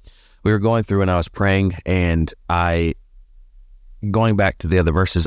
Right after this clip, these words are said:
I have started praying in the shower during the quiet time because I lock myself away where I have no distractions. I can just focus on me and God. And I started praying. I was like, All right, Lord,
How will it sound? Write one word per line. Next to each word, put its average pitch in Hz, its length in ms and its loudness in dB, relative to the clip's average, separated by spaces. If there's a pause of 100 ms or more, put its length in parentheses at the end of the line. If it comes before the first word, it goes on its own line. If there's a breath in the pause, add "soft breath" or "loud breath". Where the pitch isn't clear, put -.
I 85 360 0 (320)
have 92 160 0
started 113 300 0
praying 90 460 0 (100)
in 76 80 0
the 85 60 2
shower 65 380 -2
during 80 240 0
the 76 60 -2
quiet 78 320 -4
time 58 240 -8 (360)
because 82 260 0
I 78 100 2
lock 82 280 0
myself 101 320 0
away 87 280 2
where 80 160 -2
I 76 40 -4
have 76 140 -2
no 82 180 2
distractions. 87 560 0
I 76 80 0
can 76 120 -2
just 78 160 0
focus 80 260 -4
on 78 60 -2
me 80 100 0
and 76 100 0
God. 73 220 -4 (520 soft breath)
And 87 380 0
I 87 120 0
started 80 280 0
praying. 82 320 0
I - 20 2
was 78 120 0
like, 76 80 -2
All 82 60 0
right, 80 160 -2
Lord, 53 240 -10